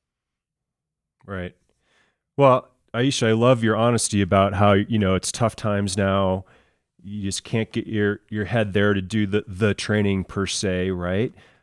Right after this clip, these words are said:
Um, and you're open and honest about that. And, you know, but yet you're still a cyclist, you know, you still are that at heart.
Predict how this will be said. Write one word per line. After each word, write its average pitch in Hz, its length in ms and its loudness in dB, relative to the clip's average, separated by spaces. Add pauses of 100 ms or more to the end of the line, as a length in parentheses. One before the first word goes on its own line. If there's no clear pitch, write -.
(140)
Um, 101 360 -4
and 107 120 -2
you're 110 200 -2
open 113 220 -2
and 98 100 -2
honest 120 340 -4
about 87 320 -8
that. 87 320 -6 (140)
And, 92 440 -10
you 98 140 -10
know, 95 120 -6
but 104 180 -4
yet 120 280 0
you're 113 120 0
still 113 720 2 (760)
a 95 80 -4
cyclist, - 760 -2 (540)
you 95 160 -6
know, 87 200 -2
you 92 120 -2
still 98 580 -2
are 98 300 -2
that 95 320 -4
at 90 200 -6
heart. 92 520 -6